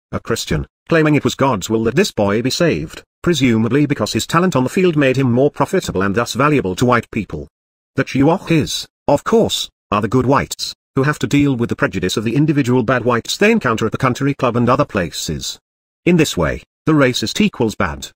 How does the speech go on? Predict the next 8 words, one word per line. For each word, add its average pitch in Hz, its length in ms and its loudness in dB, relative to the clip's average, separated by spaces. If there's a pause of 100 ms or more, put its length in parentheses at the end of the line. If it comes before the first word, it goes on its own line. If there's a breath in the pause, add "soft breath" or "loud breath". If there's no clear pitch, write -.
(200)
not 113 200 -2
racist 135 480 -2
equals 127 360 0
good 117 200 -2
binary 107 520 0
is 107 140 0
also 143 340 4
reinforced. 101 800 -4